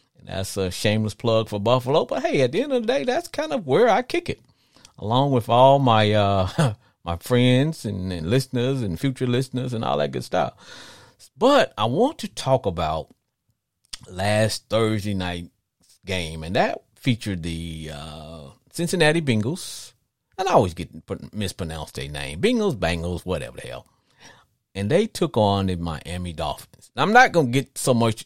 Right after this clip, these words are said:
into talking about the score of the game because, um, of course, everybody know the Bengals won. But I'm more concerned about,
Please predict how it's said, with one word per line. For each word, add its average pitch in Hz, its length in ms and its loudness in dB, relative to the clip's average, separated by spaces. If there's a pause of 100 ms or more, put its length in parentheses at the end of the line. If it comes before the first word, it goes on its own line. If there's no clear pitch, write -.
into 110 460 -4
talking 101 340 -2
about 85 320 -8
the - 80 -18
score 104 500 0
of 82 60 -8
the 80 100 -12
game 82 320 -10
because, 92 520 -6 (640)
um, 92 840 -4 (120)
of - 80 -14
course, 160 180 -4
everybody 107 300 2
know 82 120 -10
the 80 80 -10
Bengals 90 320 -4
won. 82 400 -10
But 78 240 -10
I'm 208 160 -4
more 214 380 2
concerned 107 640 0
about, 82 540 -4